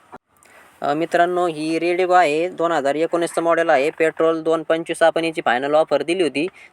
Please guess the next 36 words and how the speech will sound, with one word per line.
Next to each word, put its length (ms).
तर 100
आपण 320
फायनल, 300
फायनल 260
हिला 220
दोन 280
एकवीसपर्यंत 600
देऊन 220
टाकू. 260
फर्स्ट 240
ओनर 220
गाडी 200
आहे 100
मित्रांनो, 380
लोन 260
देखील 260
होईल 180
हिच्यावर. 280
तर 120
लवकरात 420
लवकर 260
या. 120
ही 140
आहे 340
ब्लू 160
आय 220
ट्वेंटी 440
दोन 200
हजार 300
चौदा 720
डिझेल 600
मॉडेल 360
आहे 160
मित्रांनो. 540
तीन 340
पंचावन्न 680